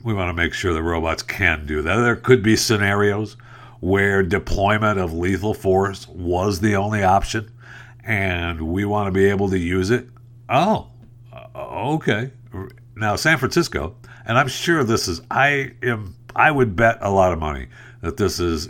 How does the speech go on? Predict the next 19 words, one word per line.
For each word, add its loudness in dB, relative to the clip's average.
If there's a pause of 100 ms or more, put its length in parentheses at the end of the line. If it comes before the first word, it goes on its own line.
(160)
in -4
other -2
cities -2
across -2
America, -4
and -4
it's -6 (100)
already 4
been -2
okayed. -6 (440)
But -4
San 4
Francisco 0 (400)
currently 2
has 0
seventeen 0
remotely -2
piloted 0
robots, -4